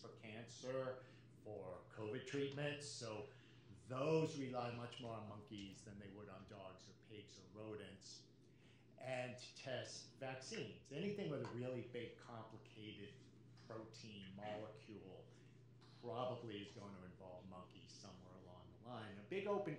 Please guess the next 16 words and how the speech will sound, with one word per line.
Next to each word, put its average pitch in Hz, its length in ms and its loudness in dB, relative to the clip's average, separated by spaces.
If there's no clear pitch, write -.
question 147 420 2
I 160 240 6
cannot 147 600 6
get 139 220 2
the 131 120 0
data 120 400 4
on 92 300 -8
and 101 100 -6
keep 120 220 -6
asking 117 420 -2
people 104 300 -8
who 98 160 -6
might. 117 320 0
How 180 260 4
often 160 480 8
do 120 140 4